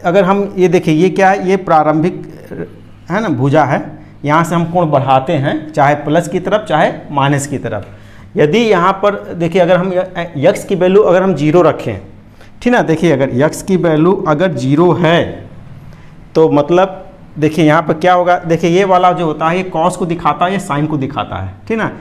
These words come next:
यक्स, यक्स जो निर्देशांक है ये cos एक्स के मान को देता है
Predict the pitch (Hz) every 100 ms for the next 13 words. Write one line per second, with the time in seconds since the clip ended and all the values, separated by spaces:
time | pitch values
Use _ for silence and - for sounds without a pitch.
0 | - 113 156 - - - - - 151 185
1 | - 202 202 143 170 165 160 165 160 170
2 | 185 180 185 226 226 - - 156 175 190
3 | 190 - 196 180 180 180 180 175 180 180
4 | 170